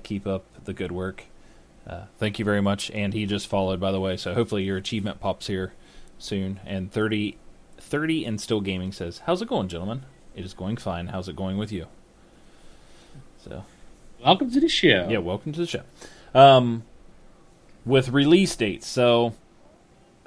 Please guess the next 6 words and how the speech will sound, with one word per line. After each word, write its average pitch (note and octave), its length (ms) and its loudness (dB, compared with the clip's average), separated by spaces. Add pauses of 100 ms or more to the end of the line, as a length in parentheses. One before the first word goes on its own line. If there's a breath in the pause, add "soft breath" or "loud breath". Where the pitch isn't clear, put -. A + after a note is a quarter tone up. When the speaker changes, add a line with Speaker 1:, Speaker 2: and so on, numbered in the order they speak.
Speaker 1:
I A#2 120 4
agree B2+ 340 4
with C#3+ 220 2
you, G#2+ 380 -2 (720)
Mark, G2 460 -2
that G2+ 320 -2